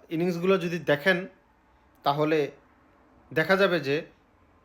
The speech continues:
টপ অর্ডার, মিডল অর্ডার চেন্নাইয়ের কেউই রান করতে পারছে না, আপনার অ্যাভারেজে কেউই দাঁড়াতে পারছে না।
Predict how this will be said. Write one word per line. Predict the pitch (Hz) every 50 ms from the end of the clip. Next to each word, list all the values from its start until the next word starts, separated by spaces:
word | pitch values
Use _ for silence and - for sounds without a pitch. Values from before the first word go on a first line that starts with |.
| _ _ _ _ _ _ _ _ _ _ _ _ _ _ - _ _ _ -
টপ | 156 156 - 214
অর্ডার, | 214 208 208 208 214 226 - - - _ _ _ _ _ _ -
মিডল | 113 123 143 147 185 202 202
অর্ডার | 208 208 208 220 233 226 - - - _ _ _ _ _ _ _ _ _ _ _ - - -
চেন্নাইয়ের | - 180 175 175 175 175 170 170 170 165 175 180 - -
কেউই | - 180 185 202 202 196 202 269 - _ _ _ _
রান | - 147 165 151 151
করতে | 160 - - 143
পারছে | 147 139 - - 123
না, | 101 90 - - _ _ _ _ _ _ _ _ _ _ _ _ _ _ _ _ _ _ _ _ _ _ _ _ _
আপনার | - 135 139 - 147 143 139 127 135 -
অ্যাভারেজে | - 160 180 185 185 190 190 185 196 185
কেউই | 175 165 165 170 175 185 196 196
দাঁড়াতে | 147 165 165 165 160 139
পারছে | 117 113 - - - 110
না। | 101 90 92